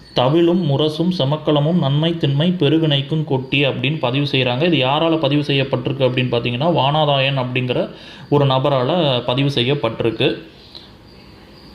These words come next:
தவிழு, முரசு, செமக்களம் போன்ற வேலைகளை பல்லர்கள் செய்திருக்கிறார்கள் பதினைந்தாம் நூற்றாண்டில் அப்படிங்கிறது இதன் மூலமாக நமக்கு தெளிவாக தெரிகிறது.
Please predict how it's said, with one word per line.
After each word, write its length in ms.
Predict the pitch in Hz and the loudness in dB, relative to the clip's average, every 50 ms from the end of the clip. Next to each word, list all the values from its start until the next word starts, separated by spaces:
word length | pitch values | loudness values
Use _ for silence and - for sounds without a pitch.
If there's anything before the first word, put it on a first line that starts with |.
| - - - | -16 -6 -2
தவிழு, 480 | - 131 143 151 170 175 180 190 185 | 0 2 2 2 2 2 2 2 2
முரசு, 600 | 180 160 147 147 165 165 165 160 - 165 165 170 160 165 | 2 2 2 0 0 0 -2 -2 0 0 2 2 0 0
செமக்களம் 580 | 160 147 147 151 147 - 160 151 160 160 160 156 | 0 -2 -2 -2 -2 -2 0 0 0 0 0 0
போன்ற 380 | 156 147 147 147 147 143 147 147 | 2 2 2 2 2 2 0 0
வேலைகளை 760 | 139 131 135 147 156 156 151 135 135 131 143 175 220 - - - - - - - - - - - | 2 2 0 2 2 0 0 0 0 0 0 0 -2 -4 -8 -12 -18 -20 -20 -20 -20 -12 -4 -2
பல்லர்கள் 600 | 131 147 160 165 160 156 143 113 107 110 113 - - - | 0 2 2 2 2 2 0 0 0 -2 -2 -6 -6 -2
செய்திருக்கிறார்கள் 800 | 151 143 151 160 160 160 160 156 156 139 135 127 127 131 165 170 | 0 2 2 4 2 2 2 0 0 0 0 0 0 0 0 0
பதினைந்தாம் 600 | 170 131 127 135 147 147 147 147 143 135 135 131 | 0 0 -2 0 0 0 0 0 0 0 0 0
நூற்றாண்டில் 600 | 131 131 131 127 131 127 127 123 127 135 139 139 | 0 -2 -2 0 0 0 2 2 0 0 0 0
அப்படிங்கிறது 500 | 123 117 - 123 131 135 127 123 117 120 | 0 -2 0 -2 -2 0 0 0 0 2
இதன் 280 | 156 170 147 131 135 143 | 2 2 2 2 0 0
மூலமாக 460 | 135 131 131 123 120 120 117 139 156 | 2 2 2 2 0 0 0 0 0
நமக்கு 320 | 156 131 127 123 160 - | 0 0 -2 -2 -2 0
தெளிவாக 440 | - 123 123 131 131 127 127 135 139 | 0 0 0 2 2 0 0 0 0
தெரிகிறது. 600 | 143 - 135 123 120 117 113 113 110 113 123 - | -2 -2 -2 -2 0 0 0 0 0 -2 -4 -6